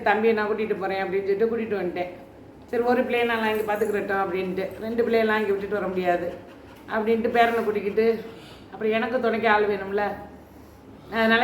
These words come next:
கிளம்பி வந்தாச்சு. எல்லாமே நன்மைக்கு தான் நடக்கிறது, எல்லாமே நன்மைக்கு தான். ஒவ்வொரு உறவுகளை பத்தி புரிஞ்சுக்கிறதுக்கு, உறவுகளோட சுயரூபம் வெளியே தெரிகிறதுக்கு நம்மளுக்கு வந்து நல்ல ஒரு சந்தர்ப்பம் தான் மாயாவை விட்டுட்டு போனதெல்லாம்.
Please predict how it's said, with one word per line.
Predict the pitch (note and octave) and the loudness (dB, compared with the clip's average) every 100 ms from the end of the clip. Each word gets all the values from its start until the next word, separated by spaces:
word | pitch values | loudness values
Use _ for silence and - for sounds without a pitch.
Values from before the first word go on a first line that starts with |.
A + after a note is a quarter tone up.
| A#3 | 2
கிளம்பி | A3 A3+ A3 F#3+ | 2 2 0 0
வந்தாச்சு. | G3+ G#3 - G3+ - - - - - - - - - - G3 | 0 0 0 -4 -6 -16 -20 -20 -20 -20 -20 -20 -20 -12 0
எல்லாமே | G3+ G3+ G3+ A#3+ | 4 4 4 2
நன்மைக்கு | A3+ A3+ B3 A3 G3 | 0 0 -2 0 2
தான் | A3+ G3 | 2 -2
நடக்கிறது, | F#3+ F#3+ A3 G3+ F#3 | -6 -2 -2 0 0
எல்லாமே | F#3+ F#3 G#3+ | 0 -2 -2
நன்மைக்கு | G3+ G3+ G3 G3 | -2 -4 -4 -2
தான். | G3+ G3 F#3+ | -2 -2 -2
ஒவ்வொரு | F#3+ F#3+ G3 | 0 0 0
உறவுகளை | A3 A#3 A#3 A3 | 2 4 4 2
பத்தி | G#3 A3+ | -2 -6
புரிஞ்சுக்கிறதுக்கு, | - B3 A#3+ G#3 F#3+ F3+ G3 G3+ G3+ - - - - - - - - - - - | -4 -4 -4 -4 -6 -4 -4 -4 -6 -14 -20 -20 -20 -20 -20 -20 -20 -20 -14 0
உறவுகளோட | B3 B3+ A#3+ A3+ A3 | 4 6 6 4 2
சுயரூபம் | C4+ C#4 B3+ A#3+ | 2 2 2 2
வெளியே | A3+ B3+ A3+ | 2 4 4
தெரிகிறதுக்கு | A#3+ A3+ G#3+ G#3 G#3+ G3+ | 2 2 0 2 0 0
நம்மளுக்கு | G3 G3 G#3 | -2 -2 0
வந்து | A3+ G#3+ F#3+ | 2 2 2
நல்ல | G3 A3+ A3+ | 0 2 2
ஒரு | A3 | 0
சந்தர்ப்பம் | F#3 G#3 G3+ G3+ G3 | -2 -2 -2 -2 -2
தான் | G3 F#3+ | -4 -6
மாயாவை | F#3 G3 G3 F3+ F3 - - - - - - - - | -4 0 2 2 0 -4 -10 -18 -20 -20 -20 -20 -12
விட்டுட்டு | G#3 G#3+ G3+ | -8 -4 -2
போனதெல்லாம். | G3 F#3 F#3 F#3 | -2 -2 -2 -4